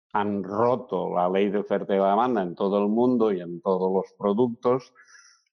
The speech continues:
eh, todavía con las tendencias primarias son bastante fiables. Pero además quería decir que, eh, el análisis técnico, aunque lo hagas bien,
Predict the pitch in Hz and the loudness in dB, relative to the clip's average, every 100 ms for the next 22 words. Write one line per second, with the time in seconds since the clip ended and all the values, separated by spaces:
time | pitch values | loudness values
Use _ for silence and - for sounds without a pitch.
0 | _ - 107 101 98 98 - _ - 104 | _ -2 2 2 2 0 -8 _ -2 2
1 | 98 98 117 120 113 101 92 82 - 92 | 2 2 2 2 0 2 0 0 -2 -2
2 | 92 104 98 107 104 104 - 104 104 104 | 0 0 0 0 0 -2 -2 0 0 0
3 | 101 101 113 - 104 92 98 110 - _ | 2 2 0 0 -2 0 -2 -6 -12 _
4 | _ - 95 - 95 90 95 95 - 82 | _ -4 -2 -2 -4 -2 -2 -2 -2 -4
5 | 69 65 - - _ _ - - - _ | -2 -4 -10 -20 _ _ -20 -20 -20 _
6 | _ _ - 135 135 120 107 104 127 123 | _ _ -2 2 2 2 0 0 0 0
7 | 120 - 107 98 107 104 104 - 123 117 | -2 -4 -2 2 2 2 0 2 2 2
8 | 127 - - 113 120 - _ _ _ _ | -2 -6 0 2 0 -6 _ _ _ _
9 | _ _ _ _ _ _ - 120 101 95 | _ _ _ _ _ _ 0 2 4 2
10 | 90 87 92 85 92 107 110 98 107 - | -2 -4 -4 -2 0 2 0 -2 -6 -2
11 | 131 127 123 104 117 139 92 90 90 85 | 0 2 2 2 2 2 -2 -2 -2 0
12 | 95 98 98 87 92 113 120 101 | 2 2 0 -2 -2 0 2 -2